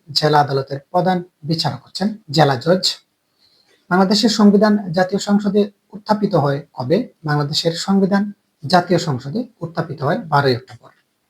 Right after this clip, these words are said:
হস্তলিখিত সংবিধানে,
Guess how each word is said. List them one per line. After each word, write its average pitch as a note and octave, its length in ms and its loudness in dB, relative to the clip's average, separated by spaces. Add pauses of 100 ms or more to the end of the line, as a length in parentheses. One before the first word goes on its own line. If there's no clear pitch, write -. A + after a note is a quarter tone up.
(2000)
হস্তলিখিত A#3 540 2
সংবিধানে, F#3+ 520 2